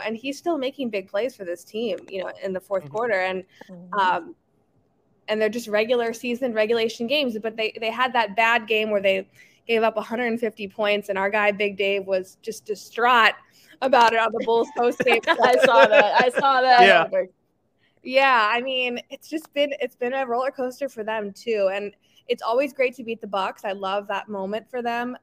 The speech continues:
Speaker 1: uh, especially with Grayson Allen, you know, just being really well hated by all Bulls fans, um, and players. So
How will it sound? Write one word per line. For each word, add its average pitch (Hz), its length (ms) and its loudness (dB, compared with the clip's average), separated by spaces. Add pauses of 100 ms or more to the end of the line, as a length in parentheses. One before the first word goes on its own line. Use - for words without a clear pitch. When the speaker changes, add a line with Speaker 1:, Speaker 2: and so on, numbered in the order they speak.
Speaker 1:
uh, 196 280 -4
especially 208 360 -6
with 196 160 -6
Grayson 208 300 -8
Allen, 208 420 -2 (440)
you 214 80 -4
know, 175 140 -4
just 208 260 -12
being 190 360 -4 (1040)
really 302 360 0
well 220 220 4
hated 220 380 -2
by 190 220 -2
all 196 360 0
Bulls 196 380 -4
fans, 175 600 -6
um, 175 400 -8 (260)
and 208 220 -6
players. 190 440 -2
So 196 480 -2